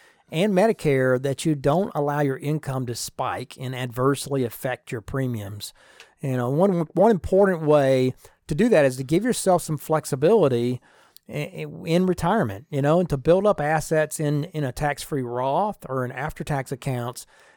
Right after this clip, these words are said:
so that you have some options when it comes to income during retirement.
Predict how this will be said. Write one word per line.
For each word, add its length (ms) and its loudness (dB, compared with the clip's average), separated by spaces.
so 140 -2
that 140 0
you 60 0
have 180 0
some 180 -4
options 440 -6
when 140 -4
it 80 -16
comes 380 -6
to 440 -4
income 800 -4
during 260 -2
retirement. 640 -8